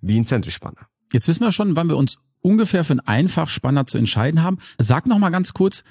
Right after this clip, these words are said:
Speaker 2: was sind die generellen Vorteile von so einem Einfachspanner? Also universell einsatzbar wahrscheinlich.
Speaker 1: Genau, leicht zum Bedienen. Wir haben hier bei uns einen der ältesten Spanner, der N C G,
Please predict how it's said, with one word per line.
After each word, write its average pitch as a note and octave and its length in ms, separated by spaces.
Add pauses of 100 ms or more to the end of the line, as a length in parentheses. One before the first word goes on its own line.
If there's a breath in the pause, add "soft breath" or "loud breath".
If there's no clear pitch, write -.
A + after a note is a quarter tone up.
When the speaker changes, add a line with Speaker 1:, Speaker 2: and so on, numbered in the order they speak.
(220 soft breath)
Speaker 2:
was D#3+ 240
sind F#3 300 (100)
die B2 160
generellen A#2+ 460
Vorteile F#2 420
von F#2 200
so G2 40
einem F2+ 140
Einfachspanner? F2+ 680 (120)
Also A2 340
universell A#2 540
einsatzbar G2+ 460
wahrscheinlich. E2+ 540
Speaker 1:
Genau, G#2 480 (140)
leicht G#2 360
zum G2 160
Bedienen. D3 460 (260)
Wir F#2+ 200
haben G#2 200
hier A#2 380 (220)
bei G2+ 180
uns A2 240
einen G#2+ 260
der G#2 140
ältesten B2+ 400
Spanner, D3+ 400
der - 100
N A2+ 160
C F#2 220
G, A#2 400